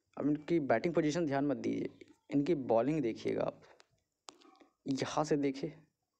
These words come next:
अरहाम है, एक तो मुस्तफ़ा का मुझे देखना है।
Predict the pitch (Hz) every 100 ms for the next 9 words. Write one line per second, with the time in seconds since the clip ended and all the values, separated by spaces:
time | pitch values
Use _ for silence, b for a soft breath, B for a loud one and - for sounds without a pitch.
0 | _ _ _ _ _ _ _ _ - -
1 | - 117 139 135 131 - b b _ 139
2 | - 185 151 156 175 175 175 156 156 147
3 | 160 156